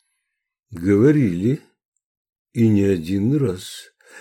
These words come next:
Я прилетел сюда через океан только для того, чтобы увидеть, как вы лично скажете мне эти слова.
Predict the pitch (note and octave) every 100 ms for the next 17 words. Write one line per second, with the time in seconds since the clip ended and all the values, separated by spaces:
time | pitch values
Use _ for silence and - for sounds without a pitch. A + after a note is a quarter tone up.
0 | - F2+ G#2 A2 A2 G2 G2 - C#3 F#3
1 | - D3+ A#2 G#2+ - G2+ E2+ F2+ - A2
2 | F#2+ E2+ - A#2+ A#2 A2 G#2 F2+ G2 -
3 | G#2 D3+ F3+ - - _ _ - - -
4 | A2 G2 G2+ G2+ D3+ C3+ - A2+ G2+ -
5 | G2 G#2+ F2+ D3+ E3+ - E3 C#3+ _ _
6 | - - - G#2 G#2+ B2 C3+ - D#3 C#3+
7 | A2+ E2+ D#2+ - A2+ - A#2+ A2+ D#2 C#2
8 | C2